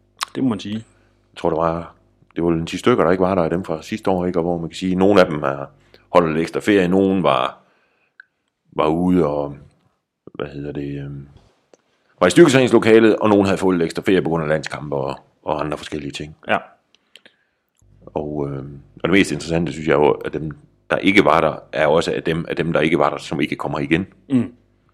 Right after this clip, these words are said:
Speaker 2: Og det, det virker jo til, at der i hvert fald i øjeblikket ser ud til en fire stykker.
Speaker 1: Og hvem taler vi om der?
Speaker 2: Ja, det er jo så Sosa, Luati, Emerson og Melker Hallberg.
Speaker 1: Ja.
Speaker 2: Som formentlig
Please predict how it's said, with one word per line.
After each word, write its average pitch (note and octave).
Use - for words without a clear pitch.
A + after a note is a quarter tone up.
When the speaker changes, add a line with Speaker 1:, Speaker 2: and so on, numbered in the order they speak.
Speaker 2:
Og D#2
det, D#2+
det D#2+
virker D#2+
jo C#2+
til, -
at C#2+
der D2
i C#2
hvert C#2+
fald D2
i D2
øjeblikket D2
ser -
ud D#2
til D#2
en D2+
fire C#2
stykker. D#2
Speaker 1:
Og B2
hvem A#2+
taler A#2
vi A2
om A2
der? A2
Speaker 2:
Ja, -
det -
er E2+
jo E2+
så E2
Sosa, E2
Luati, E2+
Emerson E2
og D2+
Melker D2
Hallberg. D2+
Speaker 1:
Ja. G#2+
Speaker 2:
Som D#2
formentlig C2+